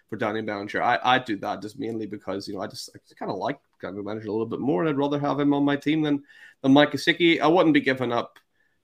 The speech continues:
that for, I wouldn't give Cole Kmet away just for a third back. I think Cole Kmet's due to have a pretty, pretty good season based on, you know, targets alone. So, yeah, that would be the one that stands out for me.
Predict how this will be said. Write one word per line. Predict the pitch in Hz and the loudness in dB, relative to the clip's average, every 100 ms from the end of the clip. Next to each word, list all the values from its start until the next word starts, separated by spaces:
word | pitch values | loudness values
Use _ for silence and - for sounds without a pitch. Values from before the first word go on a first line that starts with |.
| _ _ | _ _
that | 123 117 - | 2 2 2
for, | 120 - | -4 0
I | 127 | 2
wouldn't | 139 135 | 2 2
give | 123 - | -4 -4
Cole | 113 | -6
Kmet | 113 110 | -6 -6
away | 101 107 107 | -4 -4 -6
just | 104 107 | -8 -10
for | - | -10
a | 101 | -10
third | - 104 101 | -8 -8 -6
back. | 95 104 - | -4 -6 -6
I | |
think | 104 104 | -12 -12
Cole | - 98 | -12 -12
Kmet's | 101 104 101 - | -12 -12 -12 -12
due | 110 | -10
to | 98 | -10
have | 98 95 | -8 -10
a | 98 | -10
pretty, | - 110 107 101 - _ _ _ | -4 -4 -4 -8 -10 _ _ _
pretty | 113 113 | -4 -4
good | 110 107 | -2 -4
season | - 107 107 107 | -2 -2 -2 -4
based | 98 107 - | -4 -6 -4
on, | 104 107 | -4 -2
you | - | -2
know, | 110 107 | -2 -4
targets | - 120 117 120 117 | 0 4 6 4 0
alone. | 104 110 110 113 | -2 0 0 -2
So, | 110 - 110 110 104 _ _ _ _ _ _ _ | -6 -6 -2 -2 -4 _ _ _ _ _ _ _
yeah, | 120 113 | 2 2
that | 123 | 2
would | 127 | 2
be | 131 | 0
the | 117 | -2
one | 113 | -4
that | 110 | -6
stands | - 104 | -8 -6
out | 95 98 | -6 -8
for | 101 | -8
me. | 101 | -8